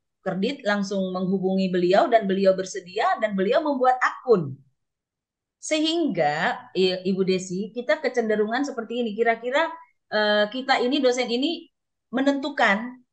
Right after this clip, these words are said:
memastikan, dan membimbing praktisi itu untuk mencapai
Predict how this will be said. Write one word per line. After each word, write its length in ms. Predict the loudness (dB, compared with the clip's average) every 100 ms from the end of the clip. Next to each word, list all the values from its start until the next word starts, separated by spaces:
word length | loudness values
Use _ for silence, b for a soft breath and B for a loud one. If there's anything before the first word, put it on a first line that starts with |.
| _ _ _
memastikan, 800 | 0 2 0 -4 -2 2 2 0 -8 _ _
dan 240 | 0 2
membimbing 640 | 2 2 2 2 2 0 -4 -10 _ _ 0
praktisi 400 | 0 0 -8 -8 -8
itu 240 | -6 -4 -4 -2
untuk 500 | -4 -4 -10 -12 _ _ _ _ _ _
mencapai 800 | -2 -2 0 -2 0 2 2 0